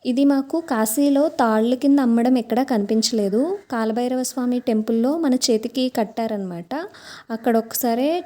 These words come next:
చూసాము. అక్కడ కూడా నల్-, నలుపు రంగు కాకుండా వేరే రంగుల్లో ఉన్నాయన్నమాట. అక్కడ చూసాం కాశీ తాళ్ళని. తర్వాత షాప్స్లో మాకు బహుశా కనిపించలేదేమో. ఆ,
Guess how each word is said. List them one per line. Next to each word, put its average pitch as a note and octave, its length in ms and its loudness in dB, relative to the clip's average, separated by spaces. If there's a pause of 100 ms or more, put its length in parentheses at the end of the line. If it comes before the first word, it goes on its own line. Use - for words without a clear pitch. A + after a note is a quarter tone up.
చూసాము. A#3 380 0
అక్కడ C4+ 240 0
కూడా C#4+ 440 -2 (120)
నల్-, A3+ 280 2 (240)
నలుపు A3 280 0
రంగు B3 200 0
కాకుండా A#3+ 500 -4
వేరే A#3+ 320 2
రంగుల్లో G#3+ 520 0
ఉన్నాయన్నమాట. G3+ 680 -2 (560)
అక్కడ B3 300 -2
చూసాం A#3+ 400 2
కాశీ G#3 360 -2
తాళ్ళని. F#3+ 720 -4 (680)
తర్వాత A#3+ 320 -4
షాప్స్లో A#3+ 460 -2
మాకు C#4+ 180 0
బహుశా A3+ 340 2
కనిపించలేదేమో. A3 1040 2 (1160)
ఆ, A3+ 260 -4